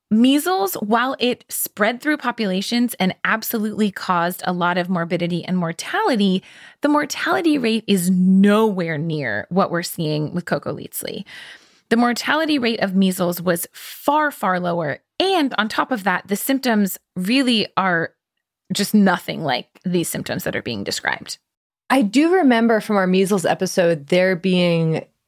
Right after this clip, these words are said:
Speaker 2: in entirely naive populations, measles having a much higher mortality rate. But A, again, like, I still think that the symptoms don't, like, where's the hemorrhage? Is there a
Speaker 1: Right.
Speaker 2: hemorrhagic form of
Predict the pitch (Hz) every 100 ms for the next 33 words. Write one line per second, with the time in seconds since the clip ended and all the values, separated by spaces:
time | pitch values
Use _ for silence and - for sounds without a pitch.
0 | - 202 202 185 185 - 208 214 220 214
1 | 202 180 160 156 160 175 - 170 156 147
2 | 139 170 - 254 254 180 170 175 175 156
3 | 170 165 160 151 147 151 - - 147 156
4 | 156 139 139 - 123 156 190 196 214 226
5 | - - - - - _ _ 233 190 151
6 | - _ _ _ _ - 220 208 180 165
7 | 160 175 196 185 170 160 - 175 165 160
8 | - - 185 175 - 175 - 160 139 -
9 | - 156 170 151 147 - 143 139 - _
10 | 156 - 170 156 170 180 - 147 165 160
11 | 147 147 139 - - 220 233 190 208 185
12 | 160 165 160 143 143 151 - 156 151 143
13 | 139 147 135 135 -